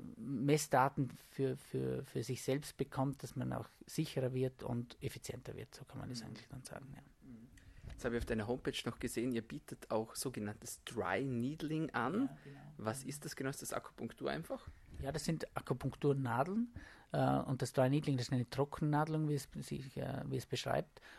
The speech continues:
Speaker 1: Und, ähm, hier wird eigentlich in den Muskeln in, äh, eine Nadel gestochen. Und um das zu erreichen, was ich vorhin auch,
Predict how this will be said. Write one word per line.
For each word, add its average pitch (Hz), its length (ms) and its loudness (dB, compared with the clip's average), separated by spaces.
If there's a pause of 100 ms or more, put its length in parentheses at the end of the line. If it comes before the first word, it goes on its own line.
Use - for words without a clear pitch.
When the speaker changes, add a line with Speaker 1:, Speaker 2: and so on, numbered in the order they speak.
(140)
Speaker 1:
Und, 135 480 2
ähm, 113 560 4
hier 131 140 0
wird 135 220 6
eigentlich 131 360 0
in 139 120 0
den 127 140 2
Muskeln 135 560 0
in, - 380 -4
äh, 117 380 -2 (160)
eine 113 380 -4
Nadel 120 360 0
gestochen. 165 640 0 (680)
Und 131 440 2 (100)
um 139 380 4
das - 280 2
zu 147 140 6
erreichen, 135 540 4
was 127 160 0
ich - 280 -6
vorhin 127 300 2
auch, - 200 -4